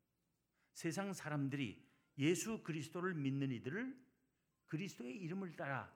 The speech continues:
그리스도인이라 부름을 말합니다.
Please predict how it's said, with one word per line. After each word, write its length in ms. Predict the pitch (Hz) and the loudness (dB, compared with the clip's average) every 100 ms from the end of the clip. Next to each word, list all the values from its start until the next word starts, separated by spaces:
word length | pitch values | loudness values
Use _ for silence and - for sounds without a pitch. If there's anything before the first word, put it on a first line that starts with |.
| - _ _ | -20 _ _
그리스도인이라 1700 | - 160 156 - 147 120 - - 233 233 226 - 151 135 147 170 - - _ _ | 0 0 0 -2 0 0 -2 -2 0 2 -2 0 2 4 2 0 -8 -20 _ _
부름을 640 | 180 143 110 98 165 196 - | -2 -2 0 -2 -4 -6 -8
말합니다. 520 | 120 113 - 92 - | -8 -8 -12 -16 -18